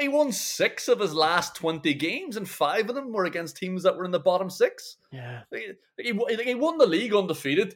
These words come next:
Speaker 1: stopped at ten in a row. He's young, and his last two managers were Klopp and Rodgers. We couldn't have possibly known that his biggest managerial influence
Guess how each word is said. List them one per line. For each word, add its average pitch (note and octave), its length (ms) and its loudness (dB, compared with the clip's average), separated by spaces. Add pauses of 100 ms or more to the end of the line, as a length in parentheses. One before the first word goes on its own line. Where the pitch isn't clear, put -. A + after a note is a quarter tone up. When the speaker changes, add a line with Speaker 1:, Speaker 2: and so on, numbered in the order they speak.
(120)
Speaker 1:
stopped G#3+ 340 4
at D3 100 -2
ten C#3+ 200 2
in C#3 120 -4
a A#2 60 -2
row. C#3 280 4
He's D#3 280 -2
young, F#3 420 6 (120)
and D#3 140 2
his C3+ 120 0
last D#3 340 6
two D3+ 140 0
managers E3 460 0
were D3 140 -4
Klopp C#3 340 0
and A#2+ 140 -4
Rodgers. D#3 440 2 (220)
We C4+ 160 -2
couldn't G#3 300 6
have E3+ 160 2
possibly G3+ 640 4
known D#3+ 460 4 (200)
that D#3 140 10
his D3+ 100 6
biggest E3+ 480 2
managerial C#3+ 720 4
influence F#3 500 -4